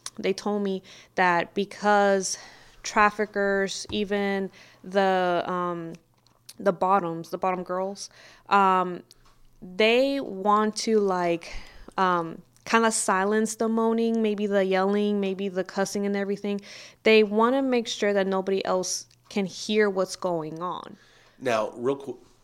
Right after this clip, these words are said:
Speaker 2: real quick, just so we're up to speed. Tell me again, what is a bottom girl?
Speaker 1: Um, that is the girl that's in charge of all the other girls in the stable.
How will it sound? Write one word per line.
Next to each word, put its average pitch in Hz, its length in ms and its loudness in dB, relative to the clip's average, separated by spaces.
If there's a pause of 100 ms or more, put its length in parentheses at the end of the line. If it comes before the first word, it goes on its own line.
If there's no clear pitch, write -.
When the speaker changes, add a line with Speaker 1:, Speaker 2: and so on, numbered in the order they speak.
(280)
Speaker 2:
real 135 220 6
quick, 104 340 2 (540)
just 110 200 0
so 120 160 0
we're 110 160 2
up 113 100 -2
to - 80 -4
speed. 95 440 -4 (1160)
Tell 147 220 4
me 143 140 4
again, 113 320 0
what 104 180 2
is 101 140 0
a 98 100 0
bottom 92 460 0
girl? 82 440 -2 (540)
Speaker 1:
Um, 226 360 2
that 226 200 0
is 277 240 -2
the 262 120 -2
girl 202 260 -6
that's 208 220 -4
in 196 80 -6
charge 190 320 -6
of 190 100 -8
all 190 80 -2
the 190 160 -4
other 180 240 -4
girls 202 600 -4
in 196 460 0 (160)
the 196 140 -2
stable. 196 560 -4